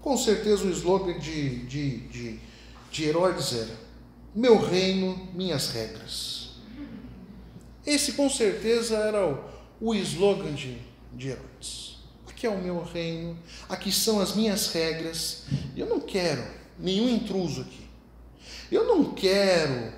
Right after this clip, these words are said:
um Jesus que vai vir e vai mudar tudo isso aqui. E eu vou deixar de existir, eu vou ser reduzido a nada." Jesus significava o fim do seu reino,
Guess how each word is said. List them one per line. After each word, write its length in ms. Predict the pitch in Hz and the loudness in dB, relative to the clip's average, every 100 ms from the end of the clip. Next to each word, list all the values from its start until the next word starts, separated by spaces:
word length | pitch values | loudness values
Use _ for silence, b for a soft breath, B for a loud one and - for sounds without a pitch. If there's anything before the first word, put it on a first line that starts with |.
| - | -10
um 180 | 165 202 | -4 -2
Jesus 1000 | 202 175 131 120 185 160 120 - - - B B | 0 0 0 -2 -2 -2 -4 -6 -8 -10 B B
que 160 | - 349 | 0 4
vai 240 | 247 208 | 4 4
vir 440 | 143 123 175 196 | 2 0 2 2
e 40 | 202 | 2
vai 160 | 202 | 2
mudar 380 | 190 175 139 151 | 2 0 -2 -4
tudo 260 | - 131 123 | -6 -10 -10
isso 160 | - | -10
aqui. 160 | 120 - - - - - - - - B B B B - | -12 -16 -20 -20 -20 -20 -20 -20 -20 B B B B -4
E 80 | 135 | 0
eu 80 | 147 | 2
vou 140 | 233 | 2
deixar 320 | 214 - 180 | 0 0 0
de 100 | 165 | 0
existir, 560 | 147 127 113 - 123 120 | -4 -6 -6 -6 -6 -6
eu 60 | |
vou 120 | 127 147 | -4 -2
ser 180 | 196 208 | 0 4
reduzido 840 | 208 170 143 160 220 202 240 226 B B B | 4 2 2 4 2 4 4 4 B B B
a 100 | 180 | 4
nada." 760 | 175 190 226 214 151 - - - - - - - - - | 8 8 8 8 4 2 -6 -14 -18 -20 -20 -20 -14 4
Jesus 360 | 196 220 262 | 8 8 6
significava 720 | 262 220 240 220 220 226 233 220 | 4 6 4 4 6 10 10 8
o 60 | |
fim 340 | 208 - 233 247 | 2 4 4 4
do 100 | 247 | 2
seu 320 | - 226 202 | 6 8 8
reino, 440 | 175 190 208 214 | 6 6 8 8